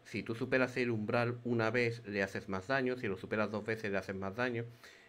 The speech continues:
Entonces eso, a lo mejor, si te gastas muchos puntos, pues merece la pena gastarte eso, esa barbaridad de puntos,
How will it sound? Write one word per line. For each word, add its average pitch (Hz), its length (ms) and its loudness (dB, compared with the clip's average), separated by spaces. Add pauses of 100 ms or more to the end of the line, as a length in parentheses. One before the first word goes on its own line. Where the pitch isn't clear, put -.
(160)
Entonces 117 480 0
eso, 139 120 2
a 131 60 6
lo 117 100 4
mejor, 104 300 0
si 123 100 -2
te 104 80 0
gastas 110 240 0
muchos 127 280 -2
puntos, 127 260 -4
pues 117 120 0
merece 98 260 0
la 110 80 0
pena 117 160 0
gastarte 110 340 -4
eso, 107 240 -4 (140)
esa 110 180 -4
barbaridad 101 380 2
de 107 80 4
puntos, 120 280 -2